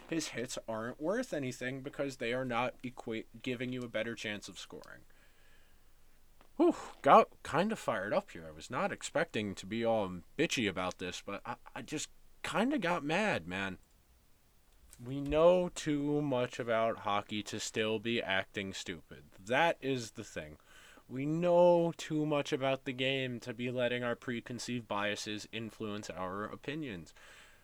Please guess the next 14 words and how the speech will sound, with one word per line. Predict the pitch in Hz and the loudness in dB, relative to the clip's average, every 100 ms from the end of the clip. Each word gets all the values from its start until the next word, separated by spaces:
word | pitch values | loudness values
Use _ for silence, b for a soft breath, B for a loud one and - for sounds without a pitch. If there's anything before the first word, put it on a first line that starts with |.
| B - _ _ 98 | B -20 _ _ -10
We | 107 120 | -6 -2
need | 135 151 143 | 0 0 -2
to | - 160 | -6 -6
see | - 127 127 123 - | -4 -2 -2 -4 -8
tangible | - 120 110 110 110 110 104 | -8 -4 -4 -6 -6 -6 -6
results. | 95 107 101 78 - - - - - | -6 -8 -8 -10 -16 -18 -20 -20 -10
Is | 107 117 117 | -4 -4 -2
this | 139 135 | -4 -4
player | - 131 123 120 | 0 2 2 0
helping | - 107 110 113 107 | -2 -2 -2 -6 -4
us | 101 101 | -4 -2
score | - - 104 101 98 - | -4 -6 -4 -4 -4 -4
goals? | 101 82 73 - B B B - | -4 -4 -8 -16 B B B -12
That | 107 113 123 | 0 2 2